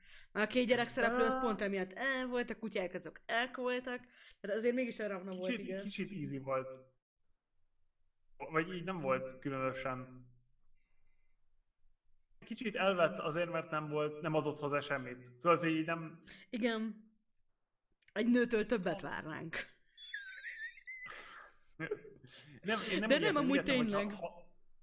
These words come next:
Speaker 2: Megteszed, vagy í-, igazából ezt már megint túl komplikáljuk. Nem, nem adott és nem vette tőle el semmit, de ad-,
Speaker 1: De
Speaker 2: ilyen,
Speaker 1: hogy igen,
Speaker 2: még a
Speaker 1: és
Speaker 2: végén
Speaker 1: pont
Speaker 2: izé
Speaker 1: emiatt
Speaker 2: meg-
Speaker 1: így,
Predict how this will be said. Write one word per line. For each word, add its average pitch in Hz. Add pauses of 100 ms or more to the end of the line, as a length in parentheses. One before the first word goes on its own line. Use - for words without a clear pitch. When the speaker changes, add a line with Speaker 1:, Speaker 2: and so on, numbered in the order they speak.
(1500)
Speaker 2:
Megteszed, 156
vagy 165
í-, 175
igazából 175
ezt 175
már 170
megint 185
túl 139
komplikáljuk. 120
Nem, 151
nem 190
adott 185
és -
nem 139
vette 127
tőle 127
el 123
semmit, 123
de 135
ad-, 147 (840)
Speaker 1:
De 247
Speaker 2:
ilyen, 277
Speaker 1:
hogy 302
igen, 247
Speaker 2:
még 240
a -
Speaker 1:
és 269
Speaker 2:
végén 285
Speaker 1:
pont 269
Speaker 2:
izé 262
Speaker 1:
emiatt 254
Speaker 2:
meg- 254
Speaker 1:
így, 254